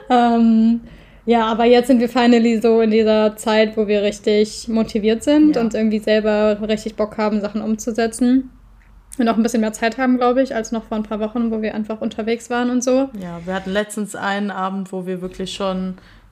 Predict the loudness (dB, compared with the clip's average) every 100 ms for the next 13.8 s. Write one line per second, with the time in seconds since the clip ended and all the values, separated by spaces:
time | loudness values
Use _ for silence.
0 | _ -20 -20 _ -20 -12 -12 -8 -8 -8
1 | -6 -6 -6 -8 -8 -4 -4 -6 -8 -6
2 | -8 -8 -10 -8 -8 -8 -8 -8 -6 -8
3 | -10 -10 -12 -10 -10 -2 0 2 2 2
4 | 2 -2 -10 -8 -8 -8 -8 -10 -12 -10
5 | -8 -6 -4 -4 -2 -4 -4 -2 -4 -6
6 | -16 -12 -4 -2 -2 -6 -20 _ -10 -8
7 | -10 -10 -10 -8 -6 -6 -6 -8 -10 -12
8 | -14 -14 -12 -12 -10 -12 -10 -10 -10 -10
9 | -14 -20 _ -2 -2 0 -4 -4 -6 -4
10 | -4 -4 -10 -12 -8 -8 -8 -8 -8 -10
11 | -8 -6 -6 -6 -8 -6 -6 -6 -8 -8
12 | -6 -6 -8 -10 -10 -10 -10 -12 -14 -12
13 | -14 -10 -8 -6 -6 -6 -6